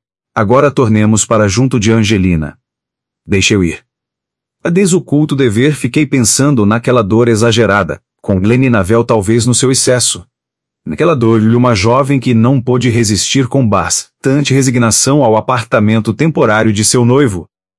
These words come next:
e que assim tanto amargurou seu pai, ou naquela sublime abnegação de um pai que encobria, que escondia um padecimento horrível, uma fatal moléstia que o ia arrastando pa-, para a morte,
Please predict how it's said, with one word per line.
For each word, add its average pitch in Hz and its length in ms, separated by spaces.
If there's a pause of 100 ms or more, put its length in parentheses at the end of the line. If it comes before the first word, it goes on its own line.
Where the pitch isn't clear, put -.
(100)
e 139 80
que 190 100
assim 147 320
tanto 135 320
amargurou 113 500
seu 110 200
pai, 92 400 (360)
ou 123 120
naquela 139 380
sublime 120 440
abnegação 113 640
de 104 80
um 98 100
pai 113 220
que 131 100
encobria, 98 600 (340)
que - 100
escondia 143 540
um 135 160
padecimento 127 760
horrível, 101 640 (420)
uma 156 200
fatal 123 340
moléstia 107 560
que 110 140
o 110 40
ia 110 160
arrastando 123 720
pa-, 110 160
para 117 200
a 101 40
morte, 92 520